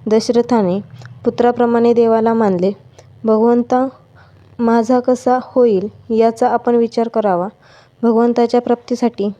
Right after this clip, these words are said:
भक्ती हे सर्वात श्रेष्ठ साधन सांगितले आहे. मनुष्य जे प्रेम व्यसनात लावतो ते प्रेम भगवंताकडे लावले तर सर्व कामं होते.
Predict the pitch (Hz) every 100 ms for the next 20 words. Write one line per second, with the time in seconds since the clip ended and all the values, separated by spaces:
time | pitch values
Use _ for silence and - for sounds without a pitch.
0 | - 220 240 - 240 233 247 247 226 226
1 | 233 240 240 - 233 - 220 220 240 240
2 | - _ _ _ _ - 226 226 226 240
3 | 240 202 185 214 _ - 226 226 233 247
4 | 240 220 240 240 247 208 214 _ _ _
5 | _ - 220 220 226 226 226 233 220 220
6 | 190 - _ 240 240 240 233 226 220 233
7 | 233 233 220 226 233 226 185 208 - _
8 | - 220 - 233 233 240 226 220 220 226
9 | 220 180